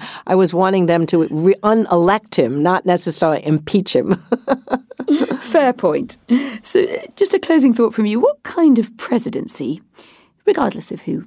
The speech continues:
Speaker 2: runs or gets elected, but what kind of presidency do you think will result from Donald Trump having been in the White House?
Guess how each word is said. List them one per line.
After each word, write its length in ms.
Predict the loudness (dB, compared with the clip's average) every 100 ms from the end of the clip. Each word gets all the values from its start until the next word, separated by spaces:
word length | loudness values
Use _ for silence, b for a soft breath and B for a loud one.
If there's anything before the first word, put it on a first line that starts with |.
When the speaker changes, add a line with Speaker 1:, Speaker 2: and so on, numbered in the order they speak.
| _
Speaker 2:
runs 520 | -10 -8 -6 -6 -6
or 220 | -8 -10 -14 -20 _ -14 -12 -14 -18 -10
gets 260 | -8 -6 -2
elected, 480 | 0 -2 -4 -2
but 120 | -2 -2
what 240 | -4 -8
kind 180 | -14 -14
of 60 | -10
presidency 320 | -8 -6 -6
do 60 |
you 60 | -4
think 320 | -6 -4 -2
will 200 | 2 2
result 460 | 0 -2 -4 -8 -12
from 600 | -16 -6 -4 -2 -4 -8 _ _
Donald 280 | -8 -6 -6
Trump 200 | -6 -6
having 320 | -4 -2 0
been 220 | 0 -2
in 80 | -2
the 100 | -4
White 300 | -6 -8 -10
House? 340 | -12 -16 -18